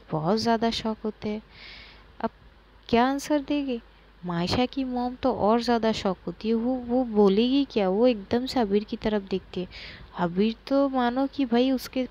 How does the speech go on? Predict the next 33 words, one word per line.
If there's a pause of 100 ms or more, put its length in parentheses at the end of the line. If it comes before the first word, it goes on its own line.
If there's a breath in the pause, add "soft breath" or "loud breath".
पैर
से
ज़मीन
खिसक
गई
है
सुन
के। (3000 loud breath)
तो
वो
मायशा
की
मॉम
बोलती
कि (580)
"ए, (340)
भाई
साहब, (120)
ए, (220)
पर,
आ,
कुछ
चीज़
है,
म, (680)
शायद,
आ," (800)
तो
वो
ना (140)
बोल
नहीं
पाती,